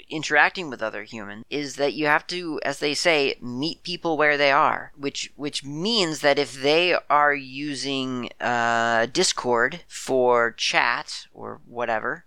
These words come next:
conversations, then, then realistically, you're, you, you may potentially have to download and use Discord in addition to Google Chat and, um, uh, WhatsApp and, uh,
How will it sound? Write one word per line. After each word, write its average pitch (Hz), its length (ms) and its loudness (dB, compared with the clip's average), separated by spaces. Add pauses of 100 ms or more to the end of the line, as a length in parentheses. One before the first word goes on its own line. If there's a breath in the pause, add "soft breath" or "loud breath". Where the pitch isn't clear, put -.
(160)
conversations, 123 960 -6
then, 139 600 -2
then 156 180 -2
realistically, 170 800 0
you're, 147 220 4
you, 151 420 -12
you 160 180 -8
may 160 240 4
potentially 165 600 0
have 139 200 2
to 143 100 -10
download 139 580 2
and 135 140 -8
use 143 280 -4
Discord - 720 -6
in 120 140 -4
addition 131 600 2
to 123 560 0 (120)
Google 143 280 2
Chat 113 600 0 (160)
and, 113 600 -2 (160)
um, 107 520 -2 (160)
uh, 107 300 0 (180)
WhatsApp 120 600 2 (120)
and, 110 560 -10 (240)
uh, 107 300 -6